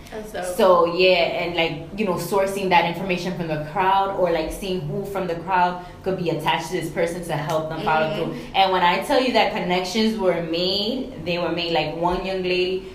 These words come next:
Speaker 2: she's a teacher. Um, you could look for her hashtag, um, Black Teachers Matter. And it was, it's just, like, her movement of feeling we need quality teachers of color who are in the classroom,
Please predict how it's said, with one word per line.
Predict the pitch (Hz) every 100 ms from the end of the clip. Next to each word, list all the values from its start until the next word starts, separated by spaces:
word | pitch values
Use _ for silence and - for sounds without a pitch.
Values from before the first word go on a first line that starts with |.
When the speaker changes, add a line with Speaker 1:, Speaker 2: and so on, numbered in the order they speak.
| -
Speaker 2:
she's | - 190
a | 147
teacher. | - 240 233 233 240 208 202 -
Um, | 170 165
you | 175
could | 185 175
look | 175
for | 175
her | 185
hashtag, | 151 165 170 - 202 170 170 165 147 -
um, | 156 143 143 - -
Black | 175 165 160
Teachers | 214 - 165 147
Matter. | 151 151 170 - 143 - - - -
And | 180 170
it | 170
was, | 180 175 -
it's | 196 151
just, | 175 180
like, | 160 -
her | 185 180
movement | 180 180 180 175 156 147
of | 160 151 147 - -
feeling | 196 185 175
we | 170
need | 170 160 147
quality | - 165 165 185 202 202 202 - - - -
teachers | - 185 247 247
of | 269 -
color | 196 185 190
who | 180 170
are | 156
in | 170
the | 190
classroom, | 202 175 175 190